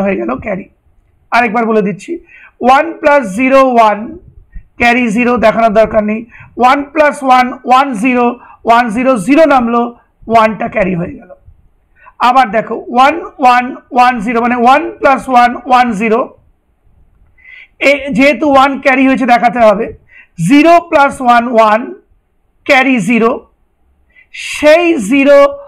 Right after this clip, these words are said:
আর ওয়ান যোগ হয়ে হয়ে যাচ্ছে ওয়ান, আর ক্যারি জিরো দেখানোর দরকার নেই। এই জায়গাটা আরেকবার বলছি, ওয়ান প্লাস ওয়ান ওয়ান জিরো, এবার এই জিরো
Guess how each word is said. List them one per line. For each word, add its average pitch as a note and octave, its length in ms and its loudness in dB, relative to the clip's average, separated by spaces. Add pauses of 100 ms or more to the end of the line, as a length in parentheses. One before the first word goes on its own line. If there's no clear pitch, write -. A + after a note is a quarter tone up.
(460)
আর B3 80 2 (100)
ওয়ান A#3+ 220 2 (200)
যোগ A#3 160 2 (100)
হয়ে A#3 220 4
হয়ে A3 240 4
যাচ্ছে G#3+ 320 0
ওয়ান, C#4 240 4 (480)
আর A3 80 2 (120)
ক্যারি G#3+ 220 2 (100)
জিরো G3+ 140 -2 (120)
দেখানোর F3+ 380 -4
দরকার F3+ 300 -14
নেই। - 100 -20 (640)
এই B3+ 180 0
জায়গাটা A3+ 300 2
আরেকবার G3+ 320 0
বলছি, F#3 240 -8 (560)
ওয়ান C#4+ 220 2 (220)
প্লাস B3+ 260 2 (180)
ওয়ান A3 240 2 (580)
ওয়ান A#3+ 180 2 (140)
জিরো, A3 240 -2 (1300)
এবার B3+ 240 2
এই B3+ 60 -4 (140)
জিরো D4 200 4